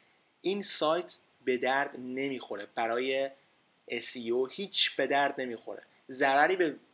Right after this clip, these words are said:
به سایت شما نمیزنه.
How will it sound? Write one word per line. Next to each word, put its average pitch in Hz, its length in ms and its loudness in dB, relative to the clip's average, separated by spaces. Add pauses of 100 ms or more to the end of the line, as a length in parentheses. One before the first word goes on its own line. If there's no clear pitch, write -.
(760)
به 131 140 0
سایت 139 340 0
شما 139 220 -4
نمیزنه. 147 680 -2